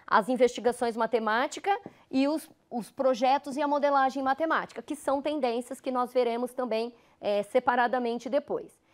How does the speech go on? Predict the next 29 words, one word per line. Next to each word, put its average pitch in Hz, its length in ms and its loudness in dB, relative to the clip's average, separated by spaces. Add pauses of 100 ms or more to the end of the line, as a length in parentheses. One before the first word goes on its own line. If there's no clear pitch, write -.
(180)
Então, 208 180 2
elas 220 220 2
fa-, - 160 -2
ele 220 140 0
fala 220 260 2
que 220 320 -6
a 185 80 2
B 202 120 -2
N 214 120 -2
C 214 140 -2
C, 240 220 2
né, 302 100 0
esse 240 140 -6
documento 226 460 -2
diz 233 320 -6 (260)
que 254 120 4
essas 247 240 4
são 247 180 -2
formas 247 640 4 (200)
privilegiadas 277 840 2
da 220 100 0
atividade 220 420 -2
matemática. 226 600 -4 (720)
Ao 226 140 8
mesmo 247 320 4
tempo, 254 340 2
elas 262 240 4
são 208 340 2
objeto, 233 600 4